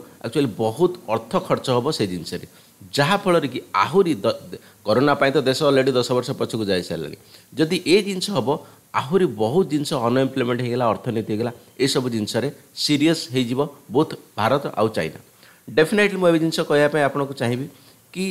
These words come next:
ଏଇ ସିଚୁଏସନ୍ରେ କ'ଣ କରିବା ଦରକାର, ଭାରତକୁ କୋଉ ୱେରେ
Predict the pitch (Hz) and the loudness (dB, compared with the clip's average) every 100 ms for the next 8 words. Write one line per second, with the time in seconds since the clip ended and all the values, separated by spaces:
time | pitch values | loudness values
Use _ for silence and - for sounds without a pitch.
0 | 180 175 180 156 156 135 160 170 135 147 | 0 0 0 -2 -2 0 0 0 4 2
1 | 147 139 143 143 113 139 143 139 98 123 | 4 2 2 2 2 0 -2 -4 -2 -2
2 | 143 151 165 151 - 147 151 113 123 156 | 0 -4 -6 -6 0 2 2 2 4 4
3 | 165 | 0